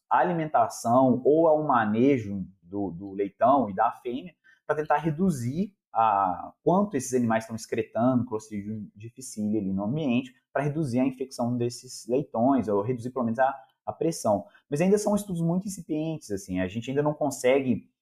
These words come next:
bater um martelo, até porque a partir do momento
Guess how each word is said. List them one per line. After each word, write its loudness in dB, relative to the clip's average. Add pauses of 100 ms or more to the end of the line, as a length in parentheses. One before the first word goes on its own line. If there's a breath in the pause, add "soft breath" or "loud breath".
(120)
bater 0
um 2
martelo, 0
até -2
porque 0 (480)
a -20
partir -2
do 6
momento 2